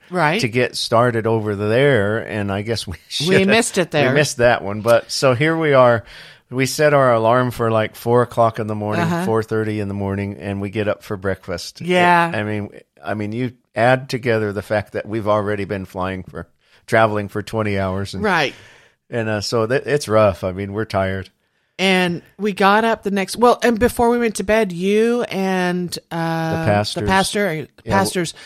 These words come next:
Speaker 1: loaded a humanitarian cargo van.
Speaker 2: Yeah.
Speaker 1: And, uh,
Speaker 2: Yeah,
Speaker 1: so
Speaker 2: we
Speaker 1: we
Speaker 2: had medical supplies and clothes and
Speaker 1: Mm-hmm.
Speaker 2: food.
Speaker 1: Mm-hmm. Got that done. So the next morning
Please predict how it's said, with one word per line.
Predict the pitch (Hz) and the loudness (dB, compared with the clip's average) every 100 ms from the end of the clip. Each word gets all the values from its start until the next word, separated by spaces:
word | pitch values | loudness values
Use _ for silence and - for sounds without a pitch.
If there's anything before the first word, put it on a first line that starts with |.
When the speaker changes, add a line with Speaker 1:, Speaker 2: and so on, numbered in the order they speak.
| _ 175 | _ -2
Speaker 1:
loaded | 175 180 202 214 214 - | 2 4 4 4 2 0
a | 170 | -2
humanitarian | 156 180 175 185 202 202 202 202 208 208 _ _ | 0 0 0 -2 -2 0 0 0 -2 -4 _ _
cargo | - 190 165 151 | 0 2 2 0
van. | 151 139 139 175 117 | -2 -4 -4 -6 -2
Speaker 2:
Yeah. | 110 101 95 101 - - | 0 0 -2 -8 -12 -4
Speaker 1:
And, | 190 180 175 170 170 | 0 2 0 -2 0
uh, | |
Speaker 2:
Yeah, | 170 160 156 | 0 2 0
Speaker 1:
so | 147 110 | 0 0
Speaker 2:
we | 95 | 2
Speaker 1:
we | |
Speaker 2:
had | 95 90 _ | 0 -4 _
medical | 107 110 110 110 | -4 -4 -2 -6
supplies | - 107 107 104 104 101 | -8 -6 -2 0 0 -4
and | 92 | -10
clothes | - 101 98 101 95 | -4 -2 0 -2 -2
and | 90 | -2
Speaker 1:
Mm-hmm. | 92 | -2
Speaker 2:
food. | 104 92 - - | -2 -4 -8 -10
Speaker 1:
Mm-hmm. | 165 185 190 | -6 -4 -4
Got | 185 180 | -4 -2
that | 190 190 | -4 -2
done. | 175 175 | -4 -4
So | 175 | -6
the | 180 | -4
next | 202 208 - | -4 -4 -6
morning | 202 214 208 175 190 | -4 -2 -2 -2 -6